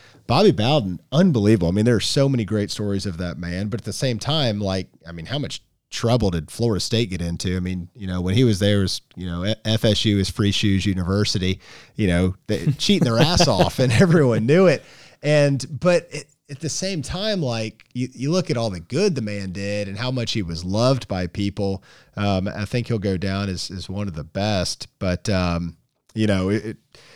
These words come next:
that was a bummer to see him go. I was fortunate enough to see him play a couple times, and I,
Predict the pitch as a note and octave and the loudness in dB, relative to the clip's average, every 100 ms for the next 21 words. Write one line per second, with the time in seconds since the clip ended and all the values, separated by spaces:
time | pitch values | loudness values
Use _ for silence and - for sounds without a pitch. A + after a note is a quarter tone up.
0 | _ C#3+ D#3 C#3+ C3+ C#3 C3 A#2+ C#3+ B2 | _ 2 2 4 4 4 2 0 0 2
1 | A#2+ A#2 A2+ A#2 A#2+ A#2 A2 C3 B2 A#2+ | 2 2 4 6 6 4 2 2 2 2
2 | B2 A2+ A2 - G#2+ - - A2+ G#2+ G#2+ | -2 -2 -2 -4 -4 -2 0 2 2 0
3 | F#2+ - A#2 A2+ A#2+ A2 - G#2 G#2 - | -2 -4 0 2 2 2 0 -2 -4 -4
4 | G#2 G2 G2+ G2 F#2 G2 F#2+ | -4 -2 -2 -2 -2 0 0